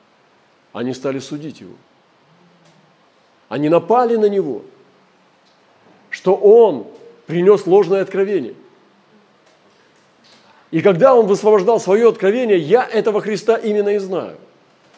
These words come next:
И весь христианский мир поднялся на него. Не весь, но очень много людей поднялось на него, что он принес ложное откровение.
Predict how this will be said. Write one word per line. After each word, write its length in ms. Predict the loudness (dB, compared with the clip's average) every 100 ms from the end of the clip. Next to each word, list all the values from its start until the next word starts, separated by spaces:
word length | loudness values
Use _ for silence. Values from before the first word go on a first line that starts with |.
| _ _ _ _ _
И 100 | -2
весь 360 | 0 0 -2
христианский 580 | -2 -6 0 0 0 -2
мир 200 | 0 0
поднялся 640 | 2 0 0 -4 -4 -6 -4
на 80 |
него. 220 | -2 0 0
Не 140 | -2
весь, 300 | 0 -2 -2
но 100 | -4
очень 360 | 2 0 0 -6
много 280 | -4 -4
людей 300 | -6 -6 -6
поднялось 440 | -6 -4 -2 -4 -6
на 40 |
него, 240 | -6 -4 -4
что 180 | -4
он 300 | -4 0 -2
принес 340 | 0 -4 -4 -4
ложное 400 | -4 -2 -2 -6
откровение. 540 | -6 -10 -8 -12 -14